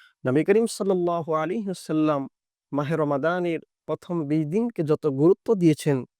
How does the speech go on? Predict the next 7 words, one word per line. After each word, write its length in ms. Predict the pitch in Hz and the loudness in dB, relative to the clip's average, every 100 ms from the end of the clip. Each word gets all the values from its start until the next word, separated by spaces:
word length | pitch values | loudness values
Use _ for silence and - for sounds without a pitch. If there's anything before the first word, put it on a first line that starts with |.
| _ _ - | _ _ -6
তার 160 | 143 143 | -6 -4
চাইতে 280 | - 147 143 | -2 -2 -2
অধিক 480 | 139 151 170 220 165 | -2 0 0 -2 -4
গুরুত্ব 420 | 208 247 - 214 | -6 -6 -2 0
দিয়েছেন 400 | 180 175 - 165 | 4 4 2 0
মাহে 260 | 151 147 143 | 2 2 0
রমাদানের 640 | 143 139 131 151 147 139 | 0 0 0 -2 0 -2